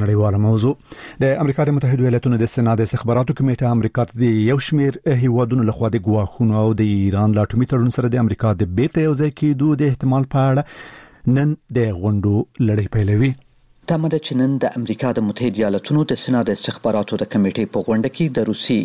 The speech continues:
Speaker 2: ایران، چین او شمالي کوریا له لوري د شته خطرونو په اړه بحث وشي. د دوه زره نولسم کال له جنوري راوروسته دا لومړی ځل دی چې د امریکا د سنا د استخباراتو کمیټه د نړیوالو ګواښونو مسله څېړي. دې غونډې ته به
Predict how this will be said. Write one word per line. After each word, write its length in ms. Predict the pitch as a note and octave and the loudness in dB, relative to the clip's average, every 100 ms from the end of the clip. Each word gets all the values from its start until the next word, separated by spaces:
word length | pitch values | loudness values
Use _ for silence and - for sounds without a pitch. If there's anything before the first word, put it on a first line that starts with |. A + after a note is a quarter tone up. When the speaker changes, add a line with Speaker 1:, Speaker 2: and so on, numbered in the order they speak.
| B2 | 0
Speaker 2:
ایران، 360 | G2+ G#2 G2 - | -2 0 -2 -2
چین 220 | A2 G2+ | 0 0
او 40 | - | 0
شمالي 380 | G#2+ G2+ D#3 - | 0 2 0 -2
کوریا 300 | B2 A2+ G2+ | 0 0 0
له 100 | F#2+ | 0
لوري 240 | A2 D3 - - - - - A#2 | -2 -4 -10 -20 -20 -20 -8 -4
د 160 | A2 | -2
شته 220 | - G3 - | -2 -4 -4
خطرونو 460 | - G#2+ G2 F#2+ - | -2 -2 0 -2 -2
په 120 | G2+ | -2
اړه 200 | G2+ A2 | -2 -4
بحث 320 | A2 G2+ - | -6 -8 -6
وشي. 280 | G#2+ - - _ _ - - - - | -4 -4 -8 _ _ -20 -20 -18 -4
د 60 | C3+ G#2+ | -2 0
دوه 120 | C#3+ | -2
زره 160 | - C3+ | 0 0
نولسم 340 | C3 A#2 - B2+ - | 0 0 -2 -2 -2
کال 120 | B2 | 0
له 60 | A2 - | 0 -2
جنوري 300 | B2+ A#2+ A#2+ A2 | -2 0 0 -2
راوروسته 360 | G2+ A#2+ - G#2+ | -2 -2 -4 -2
دا 80 | A2 | -2
لومړی 240 | G2+ G2 A#2 C3+ | 0 0 -2 -2
ځل 100 | C3 | -2
دی 80 | C#3+ C#3 - - - | -2 -6 -16 -20 -6
چې 80 | C#3 | -4
د 100 | A2+ | -2
امریکا 300 | G#2+ G#2 - A2+ | -2 -4 -2 -2
د 100 | G2+ | -2
سنا 200 | - A#2 G#2 | -2 -2 0
د 80 | G#2 | -2
استخباراتو 560 | - - - G#2+ G2+ A2+ | -4 -6 -2 -2 -2 -4
کمیټه 360 | A#2+ G2+ F#2+ C3 D#3 - - - B2 | -2 -2 0 -4 -6 -12 -20 -6 -2
د 80 | A#2 | 0
نړیوالو 400 | A2 A2 C#3 F3+ A2+ | 0 0 0 0 -2
ګواښونو 340 | A2+ - A#2 G#2 | -4 -2 -2 0
مسله 300 | A2+ - C3+ F#2 | 0 -2 -2 -4
څېړي. 260 | - A2 - _ _ _ _ - - A#2+ | -4 -4 -6 _ _ _ _ -20 -8 -2
دې 100 | B2+ | -2
غونډې 260 | A#2+ C3 D3 | 0 -2 -2
ته 100 | F3 | -2
به 60 | D3 | -2